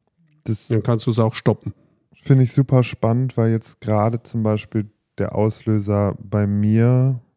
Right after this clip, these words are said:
Speaker 1: da wieder ist, es war nur ein Umzug, kein aufwendiger Umzug, er war gefühlt auf demselben Gelände sozusagen,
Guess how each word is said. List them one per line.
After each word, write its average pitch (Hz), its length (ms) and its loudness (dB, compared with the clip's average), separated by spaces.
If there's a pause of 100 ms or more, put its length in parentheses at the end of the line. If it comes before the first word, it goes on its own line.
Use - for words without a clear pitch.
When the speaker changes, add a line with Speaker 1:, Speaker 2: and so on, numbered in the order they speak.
(600)
Speaker 1:
da 113 240 0
wieder 110 260 0
ist, - 260 -6
es - 180 -10
war 113 100 2
nur 117 220 0
ein 117 80 -2 (260)
Umzug, 127 480 -4
kein 190 360 0 (160)
aufwendiger 98 640 0
Umzug, 95 420 -6
er 101 100 -4
war 107 220 -2
gefühlt 117 400 -2
auf 113 140 -2
demselben 113 420 0
Gelände 107 640 0
sozusagen, 92 880 -6